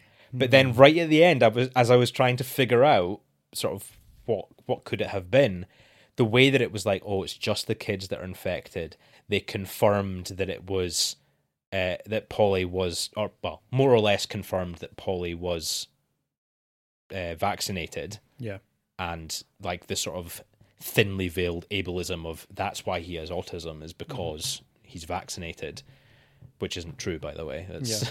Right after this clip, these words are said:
Speaker 2: Yeah.
Speaker 1: <laughs>
Speaker 2: Yeah.
Speaker 1: total horseshit. Um, and just that kind of little, so, I know she's meant to be played as the bad guy there, but the fact that she said it,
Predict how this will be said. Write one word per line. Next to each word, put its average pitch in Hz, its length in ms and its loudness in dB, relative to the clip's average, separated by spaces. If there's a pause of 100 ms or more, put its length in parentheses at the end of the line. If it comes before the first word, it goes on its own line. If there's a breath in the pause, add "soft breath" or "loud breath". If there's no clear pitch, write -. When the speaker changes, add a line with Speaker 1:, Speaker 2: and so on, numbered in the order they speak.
(120)
Speaker 2:
Yeah. 120 80 -8 (200)
Speaker 1:
<laughs> - 220 -16
Speaker 2:
Yeah. 107 140 -6
Speaker 1:
total 101 140 -6
horseshit. 95 540 -6 (480 loud breath)
Um, 101 440 2 (1500 soft breath)
and 101 120 -2
just 101 200 -4
that 104 240 2
kind 107 120 -4
of 92 140 -4
little, 95 600 -6 (120)
so, - 340 -2
I 123 100 8
know 139 100 6
she's 135 160 0
meant 120 220 4
to - 60 -12
be 113 80 -4
played 110 200 2
as 95 80 -4
the 92 80 -6
bad 120 280 4
guy 101 180 6
there, 85 220 -2
but - 140 -10
the 98 60 -6
fact - 380 -4
that - 120 -6
she - 120 -4
said 104 280 -2
it, 117 240 2